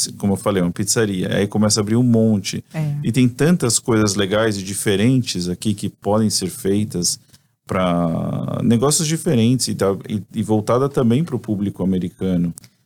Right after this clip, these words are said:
Speaker 2: Sim.
Speaker 1: Né? Então, assim, pro pessoal, às vezes, diversificar um pouco e não ficar no mesmo negócio.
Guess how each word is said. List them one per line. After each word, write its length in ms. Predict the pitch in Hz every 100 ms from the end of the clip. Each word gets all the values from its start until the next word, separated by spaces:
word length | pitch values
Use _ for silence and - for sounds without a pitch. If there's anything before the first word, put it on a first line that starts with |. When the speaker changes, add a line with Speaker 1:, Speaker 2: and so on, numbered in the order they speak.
| _ -
Speaker 2:
Sim. 280 | - - 170
Speaker 1:
Né? 80 | -
Então, 300 | 156 107 104
assim, 260 | 104 98
pro 140 | 92 104
pessoal, 600 | - 95 - 107 101 107
às 120 | 101
vezes, 380 | 104 107 104 - -
diversificar 800 | 107 104 104 - - 110 - 110
um 100 | 110
pouco 400 | - 104 110 -
e 40 |
não 80 | 107
ficar 220 | 101 - 110
no 100 | 104
mesmo 400 | 107 117 117 113
negócio. 540 | 107 98 98 113 -